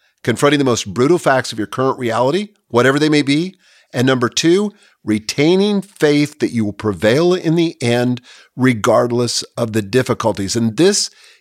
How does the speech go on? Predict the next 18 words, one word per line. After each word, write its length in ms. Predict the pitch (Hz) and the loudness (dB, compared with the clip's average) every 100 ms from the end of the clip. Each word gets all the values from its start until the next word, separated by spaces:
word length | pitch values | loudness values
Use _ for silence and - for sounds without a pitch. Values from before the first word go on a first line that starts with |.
| - | -2
is 180 | 143 120 | 0 2
exactly 680 | 127 104 - 127 123 - 113 | 0 0 0 2 2 -2 -4
what 240 | 98 98 | -2 -4
great 240 | 87 95 90 | -4 -6 -6
leaders 320 | 92 82 - | -10 -8 -10
do. 200 | 80 80 _ _ _ _ | -12 -14 _ _ _ _
They're 160 | 113 113 | 0 4
able 240 | 135 165 | 4 4
to 120 | - 127 | 2 0
acknowledge 640 | 110 113 127 160 185 - | 0 0 2 2 0 -2
the 60 | |
most 280 | 120 104 90 | -2 -2 -2
brutal 260 | 82 156 208 | 0 0 2
facts 320 | 175 160 - | 0 -2 -4
of 40 | 123 | -4
their 120 | 104 | -4
current 320 | - 127 127 | 0 0 0
reality. 440 | 123 104 90 76 | 0 -2 -4 -10